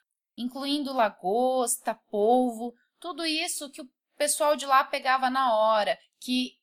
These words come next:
eu vi vivos ainda esses animais. Então isso é muito gostoso. A base da comida deles é frutos do mar com um toque de pimenta.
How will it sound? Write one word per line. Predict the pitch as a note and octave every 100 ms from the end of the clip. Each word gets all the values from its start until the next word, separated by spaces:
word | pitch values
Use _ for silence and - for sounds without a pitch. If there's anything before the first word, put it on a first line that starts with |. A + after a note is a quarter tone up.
| _ _
eu | A3+ A3+
vi | C#4+
vivos | A3 G3 B3+ C4 G#3 G#3+ G3+
ainda | G3 F#3+ G3 F#3+ G3
esses | G3 A3 G3+
animais. | G3+ A3 F#3+ D#3+ D#3 G3
Então | G#3 C4
isso | C#4 -
é |
muito | C#4 C4+ C#4+ C4
gostoso. | D4+ C#4 B3 A3 G3+ G3+ - _ _
A | - G#3+
base | A#3 C4+ D#4+
da | D4
comida | C#4+ B3+ B3 A3
deles | A#3 C4+ C#4 B3 A#3 - _
é | -
frutos | B3 D#4 D#4+ E4+
do | C#4
mar | C4 A#3 B3+ E4 - _ _
com | D#4 D4+
um |
toque | D4 D4+ F4 C#4
de | E4
pimenta. | - E4+ C#4 B3+ B3+ A#3+ A3+ G3+ F3 D#3